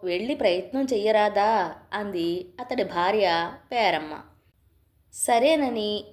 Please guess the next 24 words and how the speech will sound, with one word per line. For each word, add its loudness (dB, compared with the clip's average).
ఓ 6
మంచి 0
రోజు 0
చూచుకుని -8
రాజుగారి 4
దివాణానికి -2
బయలుదేరాడు 2
పేరయ్య. 2
పావుగంట 4
కల్లా 2
మళ్ళీ 2
ఇంటికి 0
తిరిగి -2
వచ్చాడు. 0
"నా 2
పొడుంకాయ 2
మర్చిపోయాను" -2
అంటూ. -8
"ఈ -4
పాడు 2
వ్యసనం 2
ఒకటి -2
పట్టుకుంది -6
నిన్ను, -4